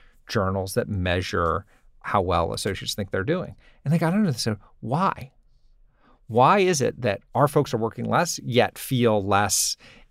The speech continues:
engaged, rewarded?" And it comes down to, well, what are the nature of the conversations that your partners are having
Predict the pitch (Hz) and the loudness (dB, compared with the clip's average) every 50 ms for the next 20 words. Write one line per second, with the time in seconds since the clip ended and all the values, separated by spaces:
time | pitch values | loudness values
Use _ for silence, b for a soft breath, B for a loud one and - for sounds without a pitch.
0 | B - 147 139 160 160 160 156 139 123 131 135 139 160 160 151 151 151 147 143 | B 2 6 8 8 8 8 8 4 2 0 2 4 4 4 4 4 4 2 2
1 | 139 165 165 165 B B B B B _ - 196 202 196 185 180 180 180 175 - | 0 -2 -4 -4 B B B B B _ -4 -2 0 2 2 2 2 0 -2 -4
2 | - - _ - 165 147 - - 175 175 135 - 135 123 147 208 190 - - 123 | -8 -10 _ -6 -6 -4 -2 -2 -2 0 0 0 0 0 0 0 0 0 0 0
3 | 113 110 113 - 127 131 120 117 135 156 175 151 135 113 113 117 - - 127 113 | 0 0 0 0 0 2 4 4 4 4 4 2 2 2 0 0 -2 -2 -2 -2
4 | 107 - 107 110 110 104 104 - 113 113 - - - 107 101 - - 104 - 104 | -2 0 0 -2 0 -2 -4 -2 -4 -4 -4 -4 -6 -6 -6 -4 -4 -4 -2 -2
5 | 113 98 - 117 120 127 123 101 - 107 104 101 101 98 101 104 104 | -4 0 2 2 2 0 0 -2 0 0 0 0 0 -2 0 -2 -4